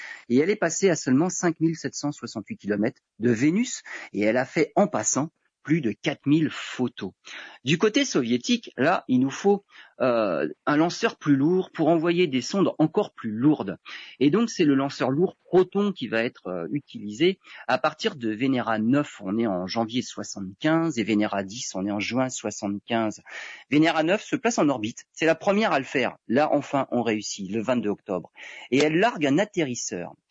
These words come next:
Une seule des deux caméras peut prendre des photos. Pour l'autre atterrisseur, en fait, ça, ça, l'obturateur ne s'ouvre pas. Pas de chance.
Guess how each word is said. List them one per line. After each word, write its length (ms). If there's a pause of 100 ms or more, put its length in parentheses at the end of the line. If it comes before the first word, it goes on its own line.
(380)
Une 160
seule 200
des 100
deux 120
caméras 440
peut 240
prendre 260
des 120
photos. 440
Pour 140
l'autre 220
atterrisseur, 560
en 80
fait, 240
ça, 400
ça, 160
l'obturateur 680
ne 120
s'ouvre 340
pas. 260
Pas 100
de 60
chance. 280